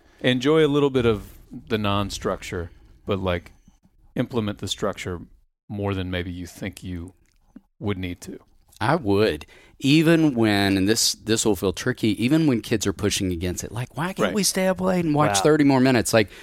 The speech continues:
Speaker 2: there's, there's a time and a space to give into that. And then I
Speaker 3: Yeah.
Speaker 2: think, you know, we all kinda know we're gonna pay a price tomorrow.
Speaker 3: Hmm.
Speaker 2: Like, here's what that will look like on the
Speaker 1: Right.
Speaker 2: other side. And so maintaining as, as many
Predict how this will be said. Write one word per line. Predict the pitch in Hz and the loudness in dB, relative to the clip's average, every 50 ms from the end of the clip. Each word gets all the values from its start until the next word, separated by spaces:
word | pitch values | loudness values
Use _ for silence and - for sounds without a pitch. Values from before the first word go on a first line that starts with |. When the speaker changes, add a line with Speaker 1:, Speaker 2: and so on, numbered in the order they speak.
| - - - - - - _ - _ _ | -20 -20 -20 -20 -20 -20 _ -20 _ _
Speaker 2:
there's, | 175 180 165 151 139 | 4 4 4 2 0
there's | - - 131 156 156 151 131 120 | -6 -2 2 4 4 4 4 2
a | 110 90 | 0 0
time | - 104 110 107 104 101 98 | 2 0 2 2 4 2 2
and | 95 | 0
a | 90 | 0
space | 92 - - 98 92 87 87 85 - - | -2 0 0 0 0 2 0 -2 -2 -2
to | - 92 | -4 -2
give | 80 90 90 85 | 0 -2 0 0
into | 87 90 90 90 85 | 0 0 0 0 -2
that. | 78 82 80 78 78 - | -2 -2 -4 -4 -6 -6
And | 104 104 107 110 | -4 -2 0 0
then | 113 113 | 2 2
I | 110 104 | 2 2
Speaker 3:
Yeah. | 98 | 0
Speaker 2:
think, | - - 110 98 95 87 - - - - - - - - _ - | 0 0 0 0 0 -2 -6 -10 -18 -20 -20 -20 -20 -18 _ -6
you | - 147 | -4 -2
know, | 123 104 95 87 - | 2 2 2 0 0
we | 101 107 107 110 | 0 2 4 6
all | 107 110 110 | 6 6 4
kinda | - - 120 107 101 95 | 2 0 -2 -2 0 0
know | 92 92 90 87 82 | 0 0 0 0 -2
we're | 82 - 104 107 | -2 -2 -2 0
gonna | 110 107 110 | 0 0 -2
pay | - 120 117 | 0 0 -2
a | 117 | -2
price | - - 127 127 127 127 - - | 0 0 0 0 0 0 -2 -2
tomorrow. | - 123 120 120 120 120 104 85 82 | -2 0 2 2 2 2 2 0 0
Speaker 3:
Hmm. | 78 - 120 113 104 | -2 -4 -4 -2 0
Speaker 2:
Like, | 101 95 90 - | 2 0 0 2
here's | 98 113 110 - - | 0 0 0 2 0
what | 123 - | 0 2
that | - 127 127 - | 2 2 2 2
will | 120 120 | 2 2
look | 123 123 - | 2 2 2
like | 117 113 - 117 | 0 0 0 0
on | 113 110 | 0 2
the | 110 104 | 2 2
Speaker 1:
Right. | 104 | 2
Speaker 2:
other | 107 104 - | 2 0 -2
side. | - - 135 135 127 107 | 0 -2 0 0 0 0
And | 98 101 98 | 0 -2 0
so | - - 120 113 107 - - - - - _ _ _ _ _ _ _ | 2 2 4 2 2 0 -6 -16 -20 -20 _ _ _ _ _ _ _
maintaining | - 107 123 127 127 127 123 - - 139 127 117 117 117 113 110 104 101 98 95 92 - | 0 2 2 4 4 2 2 0 0 0 2 2 2 2 2 2 2 2 2 0 -2 -2
as, | - 104 101 98 92 - - - - - - | -2 -2 -2 0 0 -2 -6 -6 -8 -4 -2
as | 110 101 - - | -2 -2 0 0
many | 110 101 101 101 101 101 104 101 95 95 92 95 92 - | 0 2 2 2 2 2 2 2 2 2 0 0 -2 -4